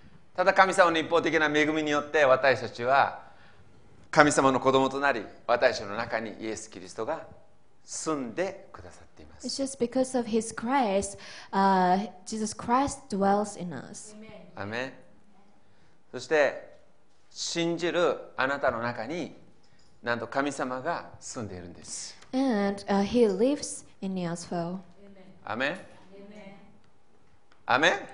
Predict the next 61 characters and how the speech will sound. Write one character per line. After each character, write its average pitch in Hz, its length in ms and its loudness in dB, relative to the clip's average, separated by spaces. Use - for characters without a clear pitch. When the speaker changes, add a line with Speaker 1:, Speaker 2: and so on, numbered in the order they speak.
Speaker 2:
Amen. 220 520 -2
Speaker 1:
で 147 140 2
す - 80 -10
か 165 80 6
ら 143 80 10
私 135 320 4
は 123 80 2
恐 123 180 0
れ 131 100 2
る 123 60 0
も 107 140 -4
の 110 80 -4
が 98 160 0
な 107 100 -2
い 92 80 -8
ん 85 40 -14
で 82 120 -14
す。 - 80 -6
Speaker 2:
That's 233 260 -4
why, 220 300 2
uh, 185 560 0
we 214 180 0
don't 233 220 0
need 214 200 -2
to 220 120 -8
be 185 80 -2
afraid 180 420 -2
of 151 140 -4
anything. 127 320 -6
Speaker 1:
え 127 320 0
ー、 131 40 -4
で 175 120 0
す 180 60 -6
か 160 100 4
ら 151 60 10
私 160 220 4
の 135 100 -4
プ 156 120 -10
レ 185 60 6
ッ 180 40 4
シ - 100 -6
ャ 170 80 8
ー - 20 10
は 151 60 4
本 151 140 -2
当 160 60 4
は 139 60 8
な 131 100 2
い 110 60 -4
ん 95 40 -10
で 87 100 -12
す。 - 180 -10
Speaker 2:
Actually, 254 380 2
there's 285 320 0
no 240 180 -2
pressure 214 420 -2
on 160 200 -6
us. - 260 -12
Speaker 1:
ア 131 140 2
メ 147 100 -2
ン。 151 100 -8